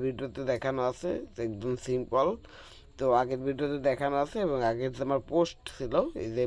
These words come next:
প-, এই পোস্ট লিংক দেওয়া আছে এখানে, এই লিঙ্কে ক্লিক করলে সেই পোস্টটি পেয়ে যাবেন।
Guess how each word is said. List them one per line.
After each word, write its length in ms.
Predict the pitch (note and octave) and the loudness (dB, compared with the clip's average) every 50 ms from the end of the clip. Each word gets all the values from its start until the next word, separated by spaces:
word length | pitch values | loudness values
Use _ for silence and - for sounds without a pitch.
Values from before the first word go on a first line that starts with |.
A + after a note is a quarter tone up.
| - - | 0 -2
প-, 120 | - F2+ G#2 | -2 0 0
এই 60 | B2 B2 - - | 0 0 -2 -2
পোস্ট 280 | A#2+ C3+ C3 - - - - - - G2+ | -2 0 0 -2 -6 -10 -14 -14 -8 -4
লিংক 180 | A2+ C#3+ F#3 G3 G3 - F#2 A#2 | -2 -2 -2 -4 -6 -6 -2 0
দেওয়া 200 | A2+ A2 G#2+ G#2+ G#2 | 2 2 2 2 0
আছে 140 | G#2 - - A#2+ | -2 -4 -10 -12
এখানে, 240 | - - G#2 A#2+ B2 - - | -10 -8 -8 -6 -6 -4 -4
এই 60 | A#2 A2 A2 | -2 -2 -2
লিঙ্কে 240 | A2+ A2+ A#2 B2 B2+ A#2+ | -2 -2 -2 -2 -4 -4
ক্লিক 240 | - C3 C#3 C#3 - - | -4 -4 -4 -4 0 2
করলে 160 | F3+ G3 G3+ G3 - | 2 2 2 -2 -6
সেই 120 | C3+ A#2+ - G#2 | -8 -8 -6 -6
পোস্টটি 260 | B2+ - - - C3 G2 | -6 -6 -6 -8 -6 -4
পেয়ে 140 | B2 B2+ B2 G2+ | -2 -2 -2 -2
যাবেন। 200 | G2+ F#2 F2 - | -4 -6 -6 -8